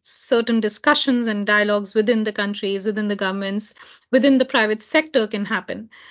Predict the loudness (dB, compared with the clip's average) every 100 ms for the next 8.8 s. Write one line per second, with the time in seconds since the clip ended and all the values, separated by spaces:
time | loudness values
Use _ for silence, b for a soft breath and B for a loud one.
0 | B B -8 -4 -4 -4 -2 4 6 6
1 | 4 2 -2 -2 -2 0 -4 -8 -20 _
2 | -12 -4 0 0 0 -2 -2 -2 -2 -4
3 | -4 -6 -6 -8 -6 -4 -4 -6 -14 -20
4 | _ _ 2 2 4 0 -4 -4 -6 -4
5 | -4 -4 -4 -6 -4 -2 -2 -6 -6 -6
6 | -6 -8 -8 -2 0 2 0 -2 B B
7 | B B 0 2 4 4 2 4 4 2
8 | 2 2 2 0 0 2 2